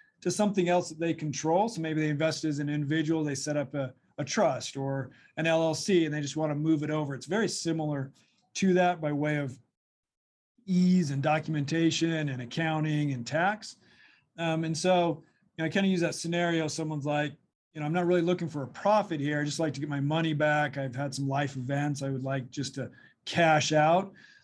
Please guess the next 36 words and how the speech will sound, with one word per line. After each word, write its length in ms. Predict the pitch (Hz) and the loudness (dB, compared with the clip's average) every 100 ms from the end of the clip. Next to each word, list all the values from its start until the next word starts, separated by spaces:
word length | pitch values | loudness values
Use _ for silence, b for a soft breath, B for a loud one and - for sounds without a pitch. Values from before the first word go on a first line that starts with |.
| _ | _
That's 160 | 170 170 | -2 2
a 40 | |
much 200 | 170 170 | 2 2
simpler 800 | - - 175 143 151 151 143 143 143 | 0 0 0 0 -2 0 -2 -2 0
outcome, 800 | 156 151 - 147 143 139 135 | 0 -2 -6 -4 -2 0 -2
both 340 | 123 139 135 135 220 156 | -2 -2 -4 -6 -10 -2
legally, 420 | 160 151 151 143 | 2 2 2 0
tax, 640 | 139 147 147 143 - - - 156 | -2 0 2 0 -4 -12 -14 -8
administration, 880 | 147 151 - 156 156 151 175 180 b b b - | -2 -2 -2 0 0 0 0 -2 b b b -6
than 120 | 165 | -4
if 80 | 160 | -4
someone's 320 | 170 165 156 | -2 -2 -2
like, 220 | 143 139 | -2 -4
"Hey, 460 | 143 165 226 190 151 | -2 2 2 2 -2
I 80 | 143 | -2
got 140 | 151 | -2
a 60 | 147 | -2
write-up 500 | 143 165 190 170 131 | 0 0 0 -2 -2
here, 420 | 160 156 151 151 | -2 -2 -2 -2
and 100 | 143 131 | -4 -4
who 160 | 160 | -2
wants, 380 | 160 156 147 - | 0 -2 -6 -6
you 80 | 147 | -4
know, 100 | 139 | 0
who 140 | 156 | 0
wants 200 | 156 151 - | 0 -2 -4
to 80 | |
bid, 520 | 143 156 156 156 147 143 b b - | -4 0 2 0 -2 -8 b b -2
who 80 | |
wants 220 | 175 156 - | -2 -2 -4
to 80 | |
bid 280 | 143 135 160 | -4 0 0
it 100 | 151 | 2
up?" 260 | 165 151 - _ _ _ _ _ _ _ | 2 2 -2 _ _ _ _ _ _ _
It's 140 | 120 - | -18 -8
permitted, 640 | 175 202 185 170 165 | -2 2 2 2 0